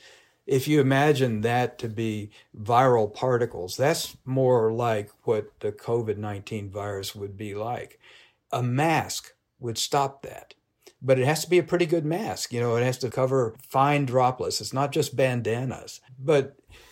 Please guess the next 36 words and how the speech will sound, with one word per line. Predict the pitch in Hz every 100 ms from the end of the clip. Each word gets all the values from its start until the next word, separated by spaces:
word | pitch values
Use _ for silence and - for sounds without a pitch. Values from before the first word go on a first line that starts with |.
| _
finally, | _ 160 175 214 165 131 131
the | 127
C | - 151 151
D | 147
C | 135 131 127
and | 127
the |
public | 117 131 135 123
health | 120 131 120
authorities | - 120 117 113 107 -
agree | 120 107 117 131 127 90 87 _ _ _ _
that | 127 120 104
masking | 117 131 135 - 110 107 104 _
is | 120 110
a | 107
good | 120 120
idea. | 104 104 104
And | 95
this | 120 131
takes | 135 131 -
place | 120 113
finally | - 120 117 117 87
in |
April, | 90 113 127 87 90
in | 92
the | 104 - _ -
peak | - 254 - -
of | 117 107
the | 113 101 107 123 _
fatalities | 123 - 139 135 127 127 107 107
in | 107 104
New | 107
York. | 110 135 135 87 _ _ -
And | 143 143
the |
president | 135 156 151 151 123 117 110